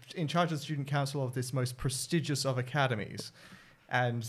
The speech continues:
their entire life seems to be centered around getting the other person to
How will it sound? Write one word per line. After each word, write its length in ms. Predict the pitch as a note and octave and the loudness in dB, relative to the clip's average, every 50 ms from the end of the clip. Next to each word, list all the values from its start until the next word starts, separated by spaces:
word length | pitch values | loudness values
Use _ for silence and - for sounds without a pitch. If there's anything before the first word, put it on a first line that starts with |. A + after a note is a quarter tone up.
| A2+ - | -6 -2
their 360 | B2+ B2 B2 B2 B2 A#2+ B2 | 0 2 2 2 2 2 0
entire 520 | A#2+ B2+ C3+ B2 B2+ A2 D3 D3 C#3+ C3+ | 0 -2 -4 -4 -4 0 0 2 2 2
life 240 | C3 C3+ C3+ C3+ B2 | 0 -2 -2 -4 -4
seems 240 | C3 - C#3 B2+ C3 | -4 -4 -4 -4 -2
to 60 | - | -4
be 80 | B2+ B2 | -4 -4
centered 280 | - C#3+ C3+ C#3 B2+ | -2 -2 -2 -2 -2
around 320 | B2+ A#2+ B2+ B2 B2 A#2+ A#2+ | -2 0 0 0 0 0 -2
getting 300 | - B2 B2 C3 B2+ B2 | -2 -2 0 0 0 0
the 140 | B2+ A#2+ A#2 - | -2 -2 -2 -2
other 180 | C3+ C#3+ C#3 C3 | 0 0 0 0
person 480 | C3+ C#3+ C#3 C3 C3 - A2+ G#2 G2+ - | 0 0 0 0 -2 -4 -6 -8 -8 -10
to 360 | - - A2+ A2 A2 G#2+ G#2 | -10 -6 -4 -4 -4 -4 -6